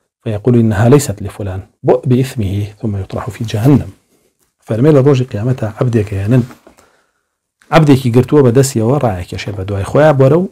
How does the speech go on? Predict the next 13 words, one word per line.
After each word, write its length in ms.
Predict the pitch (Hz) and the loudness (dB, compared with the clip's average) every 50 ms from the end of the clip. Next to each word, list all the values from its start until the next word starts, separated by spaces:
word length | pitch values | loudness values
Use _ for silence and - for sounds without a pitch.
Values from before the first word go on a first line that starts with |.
| _ _ _ _ _ _ - | _ _ _ _ _ _ -8
بارەگای 420 | 120 107 104 98 98 113 135 131 | -6 -6 -6 -4 -2 -2 -2 -2
پەروەردگاریە 640 | 131 117 110 104 95 95 104 104 107 101 95 87 78 82 | -2 -6 -6 -6 -6 -4 -4 -2 -2 -2 -4 -6 -8 -12
بە. 100 | 92 92 _ _ _ _ _ _ _ _ _ _ _ _ _ _ _ _ - | -14 -18 _ _ _ _ _ _ _ _ _ _ _ _ _ _ _ _ -6
ئەی 60 | 117 | 0
با 120 | 120 156 160 | 2 2 2
تاوێ 360 | 139 131 127 120 120 127 131 127 | 2 2 0 0 0 2 0 0
فەرمی 340 | - - 107 113 113 113 104 | -2 -6 -8 -6 -6 -6 -6
پەروەردگارم، 560 | - 107 104 98 95 101 104 98 92 95 95 - _ - | -8 -10 -10 -10 -8 -8 -8 -8 -10 -10 -14 -16 _ -6
ئا، 220 | 202 196 - 185 | -4 -2 0 0
بەمە 240 | 151 143 139 143 147 139 | 2 2 2 2 2 2
بڵێ 180 | 147 143 143 135 | 2 2 2 2
بۆ 100 | 131 123 - | 2 0 -2
کوشتومی. 380 | - - - - - 95 98 | -4 -16 -20 -18 -18 -18 -18